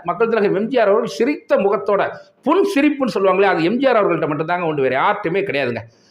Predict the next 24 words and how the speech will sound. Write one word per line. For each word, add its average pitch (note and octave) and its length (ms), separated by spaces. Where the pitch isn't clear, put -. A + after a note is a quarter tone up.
அந்த B2+ 300
சிரித்த C#4 480
முகத்தோட G#3 520
போட்டோவுக்கு F#3+ 420
போஸ் F#3+ 220
கொடுத்துக்கிட்டு C3 280
இருக்கிறாங்க. A#2 300
ஒரு C#3 200
நரிக்குறவ G#3 480
இனத்தை E3 280
சார்ந்த D3 240
பெரியவர் E3 520
யாருமே C4 600
எதிர்பார்க்காத G#3 440
நேரத்துல E3 300
முத்தம் F#3 260
கொடுத்துடுறாரு. D#3 500
அவர் C3+ 120
வாய் F#3 300
நிறைய E3+ 280
வெத்தலை, C#3+ 400
கண்ணமெல்லாம் F#3 600
வெத்தலை D#3 320
எச்சி. C3+ 340